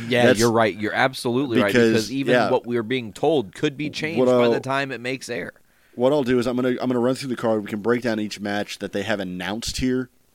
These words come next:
Speaker 2: individually, and we can, you know, update it to what it is now. Um, starting off, like, the low card, one that we are gonna get most likely will be Otis and Dolph Ziggler,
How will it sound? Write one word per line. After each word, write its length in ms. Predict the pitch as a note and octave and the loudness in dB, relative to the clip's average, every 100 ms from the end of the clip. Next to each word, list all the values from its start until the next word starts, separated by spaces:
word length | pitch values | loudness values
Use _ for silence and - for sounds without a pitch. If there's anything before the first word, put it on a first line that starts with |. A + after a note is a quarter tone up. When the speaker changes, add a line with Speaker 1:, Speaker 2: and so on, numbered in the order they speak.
| _ | _
Speaker 2:
individually, 520 | A#2 A2 A2+ A2+ A2+ F#2+ | -6 -2 -2 0 -2 -2
and 160 | G#2 | -4
we 80 | G2+ | -6
can, 400 | G2 G2+ F#2+ F#2 | -8 -10 -10 -12
you 80 | - | -8
know, 120 | G#2 | -6
update 360 | D#2+ G2+ - G#2 | -6 -8 -4 -4
it 200 | E2 G2+ | -6 -12
to 100 | - | -14
what 220 | G2+ G2+ | -8 -8
it 80 | F2+ | -8
is 240 | G2 G2 F#2+ | -8 -8 -10
now. 340 | F2+ F#2 A2+ _ _ _ _ _ _ _ _ _ - | -10 -10 -12 _ _ _ _ _ _ _ _ _ -2
Um, 540 | G#2 G#2+ G2+ F#2+ - _ - | 2 2 0 -4 -12 _ -12
starting 340 | - A#2 A2 | -4 -2 -2
off, 160 | G#2+ G2 | -4 -6
like, 200 | F#2+ G2 | -12 -12
the 60 | |
low 220 | F#2 F#2+ | -8 -8
card, 400 | G2 A2+ G#2+ G#2+ - _ | -6 -2 -2 -4 -10 _
one 240 | G2 A2+ | -8 -4
that 60 | A2+ | -4
we 100 | G2+ | -4
are 180 | G2 A2+ | -2 0
gonna 200 | A2 G#2+ | -2 -2
get 240 | G#2+ G#2+ | -2 -2
most 240 | G#2+ G2+ A2 | -2 -4 -2
likely 340 | G#2 - G#2 | -4 -2 -4
will 60 | F2+ | -4
be 160 | F#2+ | -4
Otis 320 | G2 G2+ G2 | -2 -2 -4
and 100 | G2 | -6
Dolph 180 | F#2 F#2 | -6 -6
Ziggler, 420 | F#2 A2+ B2 C3 | -4 -4 -4 -6